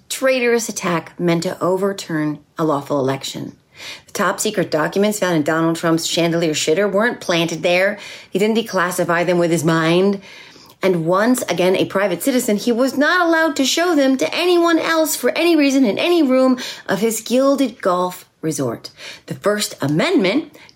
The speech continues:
does not give anyone the right to manipulate vote totals or to coerce elected officials into doing it for them. No one is being indicted for you.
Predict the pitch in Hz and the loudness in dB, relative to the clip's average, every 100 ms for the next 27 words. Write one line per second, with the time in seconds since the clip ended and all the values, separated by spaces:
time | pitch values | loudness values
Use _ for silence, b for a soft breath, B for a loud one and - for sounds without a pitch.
0 | - 247 311 294 302 202 262 226 247 240 | -2 0 2 0 -2 0 -2 0 0 0
1 | 233 226 196 170 165 - 147 170 269 208 | 2 2 2 0 0 0 2 4 2 0
2 | 170 170 165 196 190 151 156 180 165 - | 0 0 0 0 0 0 0 0 -2 -4
3 | - 160 170 190 165 160 165 135 143 180 | -2 2 2 0 0 -2 -2 -4 -2 0
4 | 175 156 151 147 151 170 180 196 - 285 | 0 0 -2 -2 0 2 2 0 0 0
5 | 392 320 - - _ b b b b b | 2 0 -2 -6 _ b b b b b
6 | b - 170 254 285 202 175 190 185 170 | b -2 2 4 4 2 0 0 -2 0
7 | 156 156 165 160 147 147 143 - _ - | 0 0 0 -2 -4 -6 -8 -12 _ -6
8 | 156 147 160 170 160 151 - | -4 0 2 4 2 0 -6